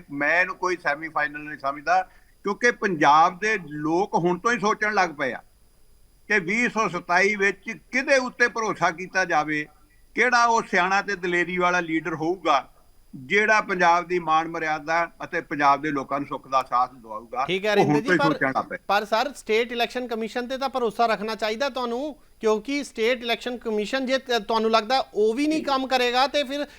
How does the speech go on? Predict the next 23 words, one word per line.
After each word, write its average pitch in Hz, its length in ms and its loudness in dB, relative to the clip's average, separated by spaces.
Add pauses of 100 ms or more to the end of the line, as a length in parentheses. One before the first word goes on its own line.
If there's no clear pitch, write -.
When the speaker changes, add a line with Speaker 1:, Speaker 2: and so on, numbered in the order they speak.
(160)
Speaker 2:
ਇਲੈਕਸ਼ਨ 208 440 2
ਕਮਿਸ਼ਨ 233 480 0
ਹੈ, 226 180 0
ਸਭ 220 240 -2
ਕੁਛ 247 260 -8
ਹੈ, 262 260 2 (180)
ਲ-, 190 180 4
ਅਹ, 196 300 4
ਕੋਰਟਸ 214 560 0
ਪੈ-, 226 180 4
ਅਹ, 208 240 0
ਕੋਰਟਸ 220 340 0
ਨੇ, 233 160 -2
ਤੁਸੀਂ 262 300 -8
ਵੀ 294 180 -2
ਈ 262 40 -2
ਵੀ 254 140 -2
ਐਮ 269 120 -2
ਤੇ 262 180 0 (140)
ਇਹੀ 254 120 0
ਗੱਲ 262 160 2
ਕਰਦੇ 247 320 -2
ਹੋ? 302 100 -6